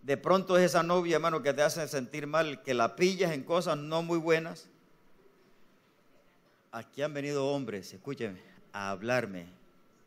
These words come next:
Y estos oídos, que se los van a comer la tierra por ahí en treinta años.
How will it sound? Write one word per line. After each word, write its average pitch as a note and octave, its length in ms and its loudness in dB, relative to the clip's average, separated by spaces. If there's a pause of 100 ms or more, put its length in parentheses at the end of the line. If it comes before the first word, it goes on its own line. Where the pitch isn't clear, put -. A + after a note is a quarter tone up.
(840)
Y A#2 180 0
estos C#3+ 320 -2
oídos, C3+ 540 -4 (600)
que A#2+ 120 -4
se A#2 120 -6
los G#2+ 100 -2
van B2 120 0
a C3+ 80 -4
comer C3 200 -4
la B2 100 2
tierra B2 260 -2
por A2 140 -4
ahí C3 80 2
en C3 100 -4
treinta C#3 340 -4
años. G2+ 360 -4